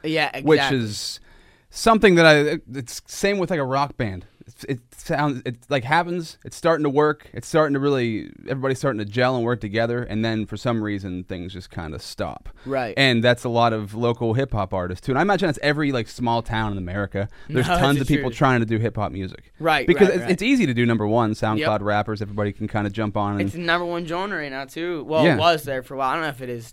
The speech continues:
Speaker 2: Electronic's probably up there.
Speaker 1: No,
Speaker 2: 'cause
Speaker 1: yeah,
Speaker 2: it's
Speaker 1: yeah,
Speaker 2: might be
Speaker 1: E D M,
Speaker 2: even
Speaker 1: dude,
Speaker 2: easier.
Speaker 1: like, yeah, yeah.
Speaker 2: I don't know if it's easier, but it just seems like it's more accessible or something like that.
Speaker 1: No, I c-, I completely,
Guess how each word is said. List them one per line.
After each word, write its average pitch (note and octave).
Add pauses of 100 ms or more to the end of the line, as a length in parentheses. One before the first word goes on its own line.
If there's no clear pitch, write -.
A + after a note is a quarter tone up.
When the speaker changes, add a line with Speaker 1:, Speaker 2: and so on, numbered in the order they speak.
(160)
Speaker 2:
Electronic's D#3+
probably B2
up A2+
there. G#2 (260)
Speaker 1:
No, F3
Speaker 2:
'cause -
Speaker 1:
yeah, F3+ (160)
Speaker 2:
it's -
Speaker 1:
yeah, G#2
Speaker 2:
might C3
be D3+
Speaker 1:
E -
D F3
M, F#3
Speaker 2:
even A2+
Speaker 1:
dude, A#2+
Speaker 2:
easier. B2+
Speaker 1:
like, -
yeah, B2
yeah. G#2+
Speaker 2:
I D3+
don't E3+
know D3+
if C3+
it's A#2+
easier, B2+
but A#2
it G#2+
just A2+
seems B2+
like A2+
it's G#2
more A2
accessible F#2+
or D#2+
something F#2
like E2
that. F#2
Speaker 1:
No, C#3+
I B2 (120)
c-, -
I C#3
completely, A#2+